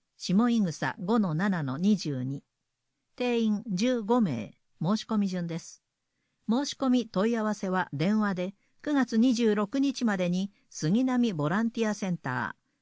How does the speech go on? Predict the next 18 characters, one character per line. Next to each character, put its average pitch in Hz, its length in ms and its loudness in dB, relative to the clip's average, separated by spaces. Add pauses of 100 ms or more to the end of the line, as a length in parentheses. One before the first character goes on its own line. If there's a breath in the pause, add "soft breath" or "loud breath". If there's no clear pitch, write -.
(140)
ー、 - 20 -6
電 180 240 0
話 175 280 -2
五 214 300 0
三 214 380 0
四 208 280 2
七 180 300 0
の 180 220 -2
三 233 360 -2
九 220 280 -2
三 208 360 -2
九 226 260 -4
へ。 - 140 -12 (2000)
食 - 360 -4
と 285 220 -4
体 190 260 -4
操 214 280 -4
で 185 200 -6